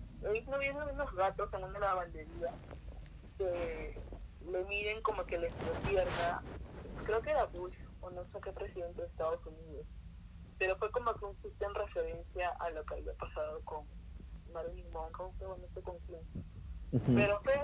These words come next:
Speaker 1: sí, ¿entiendes? A lo que voy es que todos esos dibujos a veces tenían, a veces no, sino como que muy,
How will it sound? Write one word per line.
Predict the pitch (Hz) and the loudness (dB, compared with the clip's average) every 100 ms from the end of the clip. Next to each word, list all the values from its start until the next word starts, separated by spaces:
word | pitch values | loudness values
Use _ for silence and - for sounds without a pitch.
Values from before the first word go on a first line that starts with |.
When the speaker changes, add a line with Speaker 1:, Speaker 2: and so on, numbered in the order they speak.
| 587 - - | 2 -2 -6
Speaker 1:
sí, | 392 - - | -6 -6 -8
¿entiendes? | 381 427 415 508 - | -2 0 2 0 6
A | 453 | 6
lo | 440 | 6
que | 240 | 4
voy | 247 403 | 4 4
es | 349 - | 2 -2
que | 220 | -4
todos | - 233 262 | 0 0 0
esos | 285 | -6
dibujos | 262 208 220 254 | -4 -6 -4 -4
a | 214 | -2
veces | 175 175 - | -2 -4 -10
tenían, | - 170 170 175 175 - | -10 -8 -8 -8 -8 -2
a | 165 | 4
veces | 185 247 | 4 2
no, | 277 185 | -2 -2
sino | - 170 | -2 -4
como | 214 180 | -2 -4
que | - - - - - - - - 160 220 | -4 -10 -10 -14 -14 -16 -14 -12 -6 0
muy, | 277 370 | 4 2